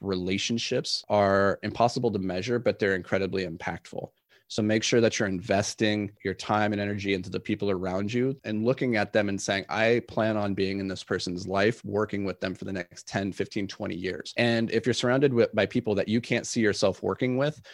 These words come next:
for that long of a time period, then you probably should stop working with them because you're, you're just denying yourself the opportunity in the long term of benefiting from the, the compounding effects. And so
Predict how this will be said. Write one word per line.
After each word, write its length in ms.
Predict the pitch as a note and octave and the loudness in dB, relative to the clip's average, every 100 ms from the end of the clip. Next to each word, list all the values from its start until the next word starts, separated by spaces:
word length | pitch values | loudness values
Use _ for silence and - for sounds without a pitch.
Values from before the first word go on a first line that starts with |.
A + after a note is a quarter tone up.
| - | -6
for 200 | - A2 | 0 2
that 320 | F#2 G2 - | 2 0 0
long 260 | G#2 G#2 G#2 | 0 -2 0
of 80 | |
a 60 | F#2+ | -2
time 260 | - G2 G#2+ | -2 -4 -4
period, 420 | D3+ D3+ E3 - _ _ | -2 0 0 0 _ _
then 100 | A2+ | 0
you 80 | A#2 | 2
probably 420 | - A#2 C3 C3+ | 4 6 6 6
should 160 | A2+ G2 | 2 0
stop 300 | - F#2 - | -2 -2 0
working 320 | G2 - F#2 | -2 0 -4
with 120 | D#2 | -4
them 240 | - - B2+ _ _ - | -4 -4 -4 _ _ -4
because 600 | A2+ A2 G#2 G2+ G2 - | 0 4 4 4 0 -4
you're, 220 | G#2+ G#2+ | 0 2
you're 180 | G#2 A2+ | 4 2
just 240 | G#2+ A#2 - | 2 0 0
denying 320 | A2 G#2 G#2+ | 0 2 0
yourself 320 | G2+ G#2+ G2 | 0 0 0
the 80 | F2+ | 0
opportunity 600 | F#2+ - - G#2 G2 F#2+ | -2 -4 -4 -2 0 -2
in 60 | |
the 60 | F2+ | -2
long 300 | G2 A#2+ B2 | 0 2 0
term 360 | - G2 F#2 F#2 | 0 -2 -2 -6
of 140 | F#2+ | -2
benefiting 380 | G#2+ G2 G2 F2+ | -2 0 -4 -4
from 100 | G2 | -4
the, 140 | F2 | -4
the 140 | - - | -6 -10
compounding 500 | - G#2 G#2+ F#2+ F2 | -4 -4 -2 -4 -4
effects. 520 | - F#2 - - - | -4 -4 -4 -8 -8
And 80 | G#2+ | -6
so 260 | - G#2+ | 0 0